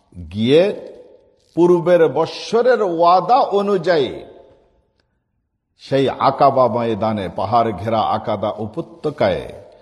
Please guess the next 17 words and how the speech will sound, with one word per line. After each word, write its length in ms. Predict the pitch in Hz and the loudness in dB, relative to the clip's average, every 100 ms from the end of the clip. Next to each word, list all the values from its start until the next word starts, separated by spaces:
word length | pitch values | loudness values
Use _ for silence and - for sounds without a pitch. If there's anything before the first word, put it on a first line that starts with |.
| _ _ - | _ _ -12
নবী 220 | 98 117 139 | -6 -2 2
আলাইহিস 600 | 113 117 107 107 107 - | 2 0 -2 -4 -8 -6
সালাতু 420 | 107 104 104 110 | -4 -2 -4 -6
ওয়াস 200 | 98 - | -8 -6
সালামের 400 | 104 110 113 110 | -4 -2 -2 -4
সঙ্গে 580 | - 104 107 110 165 220 - - - _ _ - | -8 -10 -8 -4 -4 -6 -10 -20 -20 _ _ -8
মিনার 360 | 110 113 110 | -2 0 0
ময়দানের 640 | 104 101 104 101 101 98 | 0 -2 -2 -2 -2 -2
পাশে 500 | 92 92 - - 143 | -4 -6 -8 -4 -2
হজের 420 | 156 101 104 107 95 | 0 0 -2 -2 -4
মৌসুমে 500 | 95 98 - 127 139 | -6 -10 -8 -8 -6
তারা 260 | 101 123 | -4 -6
সাক্ষাৎ 560 | 160 90 - - - - | -6 -10 -12 -14 -14 -12
করলেন। 360 | 82 78 73 - _ - _ _ _ _ _ _ _ _ _ _ _ _ _ | -14 -14 -16 -20 _ -20 _ _ _ _ _ _ _ _ _ _ _ _ _
সাক্ষাৎ 640 | - - - - 208 - | -4 -2 -2 0 0 0
করার 360 | - 185 175 156 | 0 2 4 2
পরে 440 | 123 147 147 220 | 0 0 0 -2